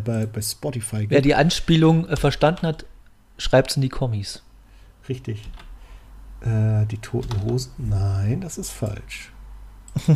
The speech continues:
Speaker 1: Äh, der Flotte Totte.
Speaker 2: Das muss ich ja noch verlinken.
Speaker 1: Gibt es überhaupt gar nicht bei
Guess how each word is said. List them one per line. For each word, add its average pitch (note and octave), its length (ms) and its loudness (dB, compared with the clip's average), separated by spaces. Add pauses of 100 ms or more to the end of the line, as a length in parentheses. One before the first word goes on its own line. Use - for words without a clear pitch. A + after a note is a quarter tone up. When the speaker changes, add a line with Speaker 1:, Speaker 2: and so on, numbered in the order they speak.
(640)
Speaker 1:
Äh, B2 160 2 (480)
der D#3+ 380 -2 (580)
Flotte B2+ 520 -6 (380)
Totte. - 460 -6
Speaker 2:
Das - 160 -14
muss C#3+ 120 4
ich D#3 60 2
ja B2+ 80 4
noch B2 140 0
verlinken. C#3 680 2 (520)
Speaker 1:
Gibt - 280 -10
es - 300 -6
überhaupt D3 640 -4 (160)
gar F#3+ 300 2
nicht C#3 420 -4
bei B2+ 880 0